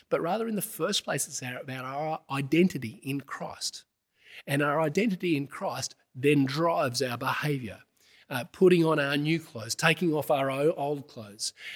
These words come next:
And this is all set in the context of grace, of God's kindness. See there in the final verse of chapter four, verse thirty-two,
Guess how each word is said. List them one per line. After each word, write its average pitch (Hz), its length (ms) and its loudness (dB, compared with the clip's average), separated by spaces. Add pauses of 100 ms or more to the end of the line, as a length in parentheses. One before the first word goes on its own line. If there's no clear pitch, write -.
And 147 200 0
this 175 140 2
is 185 140 -2
all 180 300 -2
set 135 520 -2
in 135 140 -4
the 139 100 -4
context - 680 -10
of 135 220 -8
grace, 180 360 -6
of 131 200 -12
God's 139 280 -6
kindness. 139 720 -8 (480)
See 240 260 2
there 160 320 4
in 131 80 0
the 127 120 2
final 143 380 -2
verse 120 440 0
of 113 220 -6
chapter 117 340 0
four, 87 320 -4
verse 110 280 -2
thirty-two, 107 640 -2